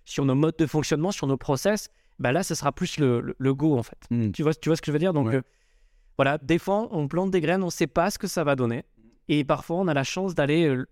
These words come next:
Speaker 1: au bout du geste.
Speaker 2: Alors, il y a, il y a, il y a plein de boîtes, hein, qui l'ont fait, hein, par ailleurs, euh, au-, autre que des clients que t'as fait. Il y a des grosses boîtes, euh, c'est, c'est, c'est comme Danone, comme Fiat, euh, comme E G C, La Poste, E D F, euh, voilà, et proba-, t'as probablement des clients là-dedans aussi. Euh,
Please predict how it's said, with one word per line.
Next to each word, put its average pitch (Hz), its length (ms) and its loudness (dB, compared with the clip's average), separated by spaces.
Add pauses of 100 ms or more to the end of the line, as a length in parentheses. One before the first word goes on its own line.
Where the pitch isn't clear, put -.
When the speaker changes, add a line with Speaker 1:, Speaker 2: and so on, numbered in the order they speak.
(140)
Speaker 1:
au 147 120 -2
bout 156 120 -2
du 143 100 -6
geste. 120 300 -4 (540)
Speaker 2:
Alors, 131 140 4
il 151 60 4
y 156 40 2
a, 160 60 0
il 160 60 0
y 147 60 6
a, 151 60 4
il 151 60 2
y 147 60 4
a 143 60 2
plein 156 180 2
de 139 40 4
boîtes, 151 220 2
hein, 113 80 2
qui - 160 -8
l'ont 113 220 2
fait, - 180 2
hein, 123 160 4
par 104 180 -2
ailleurs, 117 280 2
euh, 110 100 2
au-, 113 380 2
autre 139 180 0
que - 80 0
des 110 160 2
clients 107 220 0
que - 40 -4
t'as 107 100 2
fait. 135 140 -4
Il 135 60 0
y 117 60 4
a 104 40 2
des 110 120 0
grosses 113 220 2
boîtes, 123 280 0
euh, 95 260 2
c'est, - 240 -8
c'est, 87 220 -2
c'est 90 160 -4
comme 98 220 2
Danone, 98 280 4
comme 90 160 -2
Fiat, 107 340 2
euh, 92 120 2 (280)
comme 107 180 2
E 107 40 2
G 101 160 0
C, 110 200 2
La 101 100 2
Poste, 104 300 -4
E - 20 -2
D 101 240 4
F, - 140 -6
euh, 90 180 0 (360)
voilà, 92 280 2
et 92 100 0
proba-, 104 320 0
t'as 110 120 0
probablement 110 480 2
des 104 100 0
clients 113 240 0
là-dedans 110 300 2
aussi. 165 360 0
Euh, 123 120 4